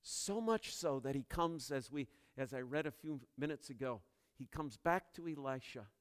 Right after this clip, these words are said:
says, "You know, part of my duties,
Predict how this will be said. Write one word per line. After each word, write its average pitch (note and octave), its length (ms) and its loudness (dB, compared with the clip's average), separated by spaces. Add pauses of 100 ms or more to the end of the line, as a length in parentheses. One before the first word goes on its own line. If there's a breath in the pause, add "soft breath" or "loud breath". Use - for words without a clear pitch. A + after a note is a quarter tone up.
(120)
says, - 380 -12 (320)
"You B2 100 -2
know, C3 240 -2 (400 soft breath)
part D3+ 160 6
of D3 60 -2
my D3+ 160 4
duties, C#3+ 560 0